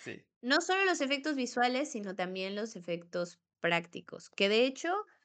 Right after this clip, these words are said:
Speaker 2: creo que algo que pierde de vista la gente a veces es que este premio también incluye a la gente que hace efectos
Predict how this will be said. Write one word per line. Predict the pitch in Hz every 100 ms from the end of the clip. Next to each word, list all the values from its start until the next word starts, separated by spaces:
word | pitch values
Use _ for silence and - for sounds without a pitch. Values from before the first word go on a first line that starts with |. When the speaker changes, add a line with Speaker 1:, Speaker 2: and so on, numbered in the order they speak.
| _ -
Speaker 2:
creo | 247 254
que | 320
algo | 294 277 277
que | 247 214
pierde | 214 208 214 226
de | 202
vista | 202 190 - 190 190 190
la | 180 175
gente | 185 185 185 185
a | 175
veces | 170 175 - 226 - -
es | 185 -
que | - 196 - _
este | 196 196 - 247
premio | 247 220 208 202 175 170 214 285 _
también | - 175 180 175 180
incluye | 185 - 208 190 185 165 170 185 -
a |
la | 160
gente | 165 170 170 170
que | 170
hace | 160 175 160
efectos | - 156 - 151 151